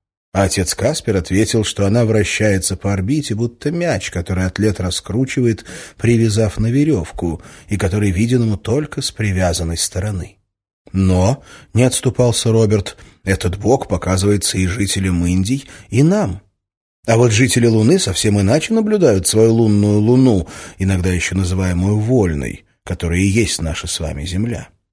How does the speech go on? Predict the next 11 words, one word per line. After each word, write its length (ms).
Субвольванцы, 1080
живущие 540
на 100
поверхности, 640
повёрнутой 640
в 100
края 440
земные, 600
видят 420
её 160
постоянно, 920